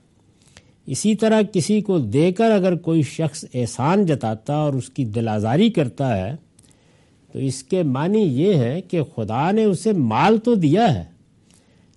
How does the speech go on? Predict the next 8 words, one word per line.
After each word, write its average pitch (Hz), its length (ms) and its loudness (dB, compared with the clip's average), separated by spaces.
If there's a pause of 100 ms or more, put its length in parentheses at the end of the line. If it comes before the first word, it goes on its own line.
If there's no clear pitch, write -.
لیکن 156 520 2
اس 185 160 0
کے 226 140 2
لحاظ 156 440 0
سے 226 200 0
ظرف 165 320 2
نہیں 120 180 -4
دیا۔ 101 280 -18